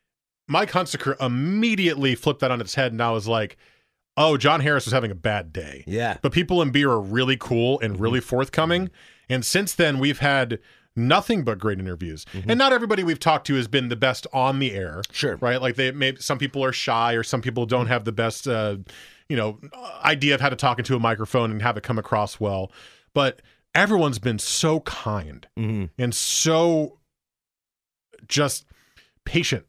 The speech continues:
Speaker 1: uh, with,
Speaker 2: Sure.
Speaker 1: like, the questions, and as I've been learning beer more. And I, I think it, the fact that, that Mike was so good in the beginning makes him my favorite guest. What about
Speaker 2: Well,
Speaker 1: you?
Speaker 2: uh, f-, uh, for me, it,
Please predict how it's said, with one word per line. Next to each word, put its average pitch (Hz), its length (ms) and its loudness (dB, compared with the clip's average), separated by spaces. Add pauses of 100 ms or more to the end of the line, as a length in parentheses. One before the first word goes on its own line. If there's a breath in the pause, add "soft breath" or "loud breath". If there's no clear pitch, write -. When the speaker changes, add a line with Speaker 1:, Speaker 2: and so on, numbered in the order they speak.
(340)
Speaker 1:
uh, 131 80 4
with, 131 220 2
Speaker 2:
Sure. 101 40 -2
Speaker 1:
like, 123 160 0
the - 60 -4
questions, 135 500 0
and 123 200 -2
as 131 200 0
I've 131 120 0
been 120 140 -2
learning 117 280 0
beer 104 200 0
more. 98 340 -2 (420 loud breath)
And 139 140 0
I, 156 120 2
I 147 120 2
think 170 280 -2 (240)
it, 123 440 -4
the 131 140 0
fact 165 280 2
that, 131 260 0
that 120 260 0
Mike 127 280 2
was 110 140 -2
so 120 220 0
good 110 220 0
in 104 80 -2
the 98 80 -6
beginning 98 540 -4 (140)
makes 120 360 0
him 113 140 -2
my 95 200 -4
favorite 85 340 -6
guest. 76 280 -12
What 131 100 2
about 147 140 2
Speaker 2:
Well, 143 80 0
Speaker 1:
you? 117 140 0
Speaker 2:
uh, 175 240 -2
f-, - 200 -14
uh, 170 140 0
for 180 180 -4
me, 202 260 0
it, 180 340 -2